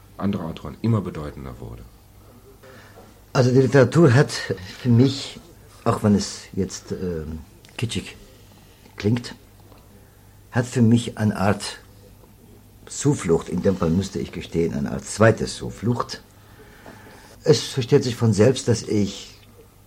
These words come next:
Speaker 2: nicht nur die iranische Literatur, sondern auch die deutsche Literatur, die ich übrigens sehr schätze und liebe, von der ich ja zehre, vor mir habe, mit der ich was zu tun habe. Wenn Günter Grass im Teheran erscheint,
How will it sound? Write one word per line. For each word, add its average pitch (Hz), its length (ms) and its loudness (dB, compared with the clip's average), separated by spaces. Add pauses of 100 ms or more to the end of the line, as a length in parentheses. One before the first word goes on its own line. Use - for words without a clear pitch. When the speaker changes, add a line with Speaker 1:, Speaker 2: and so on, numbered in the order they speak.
(260)
Speaker 2:
nicht 101 280 -2
nur 104 100 0
die 60 140 -6
iranische 87 400 -2
Literatur, 120 440 -2
sondern 117 240 0
auch 92 120 -6
die 87 100 -10
deutsche 87 300 -2
Literatur, 104 520 -2
die 110 120 -4
ich - 180 -8
übrigens 82 260 -10
sehr 98 160 0
schätze - 380 -10
und 87 160 -6
liebe, 101 420 -4
von 85 160 -4
der 80 100 -4
ich - 100 -10
ja 78 100 -8
zehre, 107 500 -2 (800)
vor 120 280 4
mir 98 200 0
habe, 64 320 -8
mit 90 160 -4
der - 100 -4
ich - 200 -14
was 92 140 -8
zu - 100 -18
tun 85 320 -6
habe. 60 300 -8 (720)
Wenn 123 300 2
Günter 117 280 2
Grass 117 360 2
im 107 160 -2
Teheran 101 300 0
erscheint, 95 640 -2